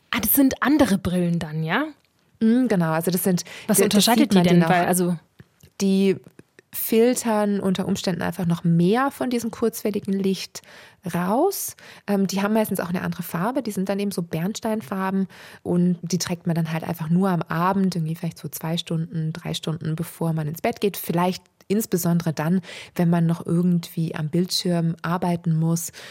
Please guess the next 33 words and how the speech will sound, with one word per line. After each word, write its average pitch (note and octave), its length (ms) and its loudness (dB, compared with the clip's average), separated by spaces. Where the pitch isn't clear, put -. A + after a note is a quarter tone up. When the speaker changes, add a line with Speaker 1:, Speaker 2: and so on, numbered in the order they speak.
Speaker 2:
und E3 360 0
die D#3 400 0
negativen D#3+ 680 -2
Auswirkungen, D3 960 -4
mm, E3 240 -6
dieses D#3+ 280 -2
Lichts E3+ 340 -2
auf D3+ 240 -4
den D#3 120 -6
Schlaf C#3 260 -8
verhindern C#3+ 460 -6
möchte. - 280 -18
Speaker 1:
Also F#3 320 2
das F3 240 0
heißt, B3 260 2
es A3+ 100 0
gibt - 220 -2
die C4+ 160 4
Brillen, C#4 640 4
die G#3 160 0
man G3 240 2
vom E3+ 280 -2
Optiker D4 500 -2
bekommt, D4 320 2
diese G3 240 4
blaulichtfilternden, D4 1400 0
und C#4 200 6
es C4 100 2
gibt C#4 160 -2
noch B3 140 0
ein B3 200 -2
zweites G#3 880 2
Paar. E3 520 0